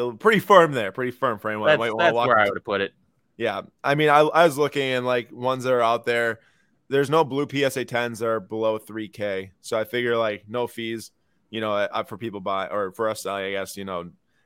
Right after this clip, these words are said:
Speaker 1: at the show, and, uh, twenty-five hundred seemed fair. So
Speaker 2: plus, then we'll put that fifteen hundred dollar profit in the, in the Flip Quest, and we'll be in the green, right?
Speaker 1: Exactly. We, well, pretty close. We need to sell, like, one more card than that.
Speaker 2: Oh,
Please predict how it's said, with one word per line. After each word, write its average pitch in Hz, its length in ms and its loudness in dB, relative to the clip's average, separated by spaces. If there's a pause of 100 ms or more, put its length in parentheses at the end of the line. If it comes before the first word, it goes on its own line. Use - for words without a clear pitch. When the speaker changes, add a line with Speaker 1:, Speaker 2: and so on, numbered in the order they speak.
Speaker 1:
at 95 100 -8
the 95 80 -10
show, 101 300 -2
and, 92 220 -6
uh, 87 340 -6
twenty-five 98 280 -8
hundred 90 220 -6
seemed 78 220 -20
fair. 78 180 -14
So 78 220 -14 (140)
Speaker 2:
plus, 151 260 2
then 139 160 -2
we'll 147 100 -4
put 135 220 -8
that 110 180 0
fifteen 143 380 -6
hundred 131 240 -6
dollar 120 220 -2
profit 127 560 -4 (120)
in 143 220 -6
the, 113 340 -6 (540)
in 147 240 -2
the 117 280 -4
Flip - 240 -4
Quest, 165 400 -2
and 110 80 -6
we'll 117 120 -2
be 131 140 -4
in 127 80 -4
the 107 60 -6
green, 123 420 -4 (200)
right? 120 240 2
Speaker 1:
Exactly. 135 600 4
We, 131 140 0
well, 127 260 4 (160)
pretty 156 180 0
close. 101 300 0
We 113 60 -8
need 120 80 -4
to 113 40 -6
sell, 123 140 4
like, 113 120 2
one 110 120 -4
more 101 100 -2
card 101 240 -4
than 359 60 6
that. 214 180 8
Speaker 2:
Oh, 117 240 0